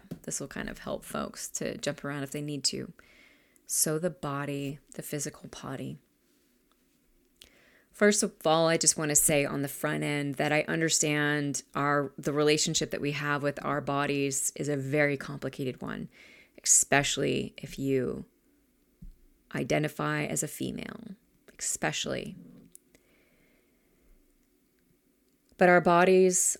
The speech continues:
are incredible, beautiful, just phenomenal, phenomenal. Especially if you're a woman,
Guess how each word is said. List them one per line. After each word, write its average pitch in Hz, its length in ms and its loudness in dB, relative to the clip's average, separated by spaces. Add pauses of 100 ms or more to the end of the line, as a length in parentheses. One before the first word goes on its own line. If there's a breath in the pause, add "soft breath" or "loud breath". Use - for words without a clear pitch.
are 151 680 0 (600 loud breath)
incredible, - 840 -10 (640)
beautiful, 202 840 0 (1000)
just - 560 0
phenomenal, 214 1400 0 (220)
phenomenal. 180 840 -6 (4000 soft breath)
Especially 214 440 4
if 202 120 4
you're 160 280 2
a - 100 -2
woman, 151 600 -2